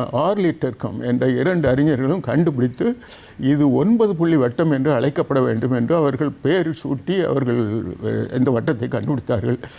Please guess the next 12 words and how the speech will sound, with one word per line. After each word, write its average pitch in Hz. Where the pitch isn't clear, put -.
அதாவது 170
ஆயிரத்தி 196
எண்ணூற்றி 185
இருபது 180
மற்றும் 156
ஆயிரத்தி 165
எண்ணூற்றி 156
பத்துகளில் 160
இந்த 139
நிகழ்வு 147
நடந்தது. 123
அது 208